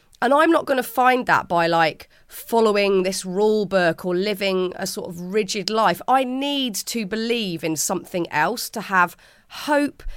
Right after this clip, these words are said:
and faith in humanity and the experience that we're having here. And I want to experience moments of magic. And most of those have come from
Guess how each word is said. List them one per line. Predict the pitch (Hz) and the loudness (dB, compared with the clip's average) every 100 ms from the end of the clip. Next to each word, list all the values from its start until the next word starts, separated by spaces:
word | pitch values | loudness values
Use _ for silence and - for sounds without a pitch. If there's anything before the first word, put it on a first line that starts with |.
| - - 180 | -12 -8 -2
and | 175 175 175 175 - | 0 0 -2 -6 -14
faith | - - - 262 247 240 - - - | -14 -12 -2 0 0 -2 -12 -20 -4
in | 196 185 185 185 _ _ | 0 2 0 -6 _ _
humanity | - - 208 202 240 262 - 262 185 | -10 -6 0 4 4 2 0 0 2
and | 202 208 | 2 2
the | |
experience | 185 185 - 226 226 247 214 - | 0 -2 -4 0 2 2 0 -4
that | 180 | -4
we're | 180 | -4
having | 185 226 226 233 | -2 -2 -2 -2
here. | 233 220 220 226 - - - - | -2 -2 -2 -4 -8 -20 -12 0
And | 277 | 2
I | |
want | 285 339 285 | 4 2 0
to | 311 | -2
experience | - - 277 277 262 233 | -4 -2 0 0 -2 -2
moments | 254 254 233 262 | -2 0 0 -4
of | |
magic. | 269 330 - 160 131 | -2 -2 -2 -4 -2
And | 214 233 | -4 0
most | 262 285 - | 0 0 -2
of | 233 | -4
those | 226 214 | -2 -2
have | 202 - | -4 -8
come | - 233 202 | -4 -4 -4
from | - 196 185 185 | 0 0 2 -2